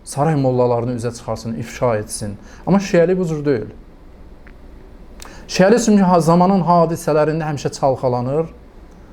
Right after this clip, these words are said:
yanır. Bu zaman əriyir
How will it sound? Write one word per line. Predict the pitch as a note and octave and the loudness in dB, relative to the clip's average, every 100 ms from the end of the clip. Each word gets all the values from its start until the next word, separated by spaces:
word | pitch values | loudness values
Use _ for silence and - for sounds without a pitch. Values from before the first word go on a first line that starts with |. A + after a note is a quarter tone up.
| - - - | -20 -10 0
yanır. | B2+ D3+ D3 D3 F3 F#3 - - - - - - - - | 4 4 4 2 0 -2 -16 -20 -20 -20 -20 -20 -20 -4
Bu | D3+ A#3 | 4 6
zaman | A3 F#3 E3+ D3 | 6 4 2 0
əriyir | D#3 C#3+ D3 F#3+ | 0 0 0 2